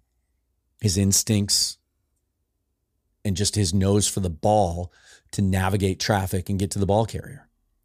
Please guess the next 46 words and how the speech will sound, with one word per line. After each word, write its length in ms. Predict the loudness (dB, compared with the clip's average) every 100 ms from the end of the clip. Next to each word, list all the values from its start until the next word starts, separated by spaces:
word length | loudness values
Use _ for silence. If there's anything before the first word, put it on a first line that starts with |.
| _ _ _ _ _
Um, 320 | -2 0 -2 -2 2
intriguing 800 | 2 2 0 2 2 2 0
player. 460 | 0 0 2 0 -2 _ _ _ _ _ _ _ _ _ _ _ _ _ _ _ _ _ _ _ _ _ -4
Would 100 | 2
be 100 | 2
a 40 |
lot 280 | 4 2 2
of 60 | 2
fun. 180 | 4
I, 320 | 4 2 0 -6
I, 60 | -8 -6
I'd 180 | -4 0
like 220 | 0 0
to 80 | 0
see 600 | 2 2 4 4 2 -2 -4
the 80 | 0
Seahawks 420 | 4 4 2 -2
draft 320 | -2 -2 -2
him 80 | -4
at 100 | 0
some 200 | 0 0
point 320 | 2 0 -2 _ _ _ _ 2
in 80 | 4
the 80 |
mid 160 | 6 4
rounds, 440 | 4 2 2 -2 -10 -18 -20 -20 _
uh, 160 | 0 2
but 240 | 0 -2
not 360 | 0 2 2 2
a 40 |
guy 220 | 4 4
that 80 | 2
you 140 | 0 -2
can 100 | 0
say, 300 | 2 2 2
"Okay, 300 | -2 2 2
I 120 | 2
can 120 | 0
see 320 | 0 2 4 4
the 140 | 2
comparisons 580 | 0 2 2 2 0 2
and 100 | 2
maybe 220 | 2 2
they 100 | 2
see 220 | 0 0
this 260 | -2 -2